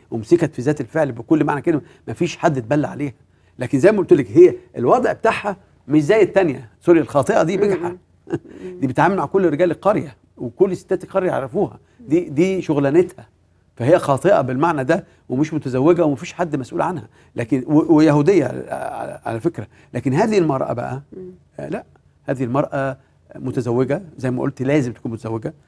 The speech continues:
Speaker 1: لأن لو مش متزوجة،
Speaker 2: مم.
Speaker 1: آه، كان هيبقى في حل تاني، يعني
Speaker 2: زي
Speaker 1: كان،
Speaker 2: ما شفنا في
Speaker 1: كانت
Speaker 2: تثنية
Speaker 1: بالظبط
Speaker 2: ثلاث
Speaker 1: تثنية
Speaker 2: حالات.
Speaker 1: تلات، ب-،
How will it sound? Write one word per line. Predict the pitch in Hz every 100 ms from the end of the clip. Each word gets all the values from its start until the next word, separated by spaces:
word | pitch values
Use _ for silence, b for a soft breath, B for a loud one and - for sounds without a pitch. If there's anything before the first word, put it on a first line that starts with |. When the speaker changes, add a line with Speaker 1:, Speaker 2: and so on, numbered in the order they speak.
| _
Speaker 1:
لأن | 123
لو | 123
مش | 165 185
متزوجة، | 147 117 123 131 135 143 - _
Speaker 2:
مم. | 208 196 185
Speaker 1:
آه، | 180 71
كان | - 143
هيبقى | 127 135 123
في | 156
حل | - 170
تاني، | 127 226 143 -
يعني | 123 123 127 - 185
Speaker 2:
زي | 180 190
Speaker 1:
كان، | 190
Speaker 2:
ما | 175
شفنا | 196 185 180
في | -
Speaker 1:
كانت | 156 156 151
Speaker 2:
تثنية | 175 170
Speaker 1:
بالظبط | 139 165
Speaker 2:
ثلاث | 160 151
Speaker 1:
تثنية | 160
Speaker 2:
حالات. | 151 147 -
Speaker 1:
تلات، | - - -
ب-، | 160 -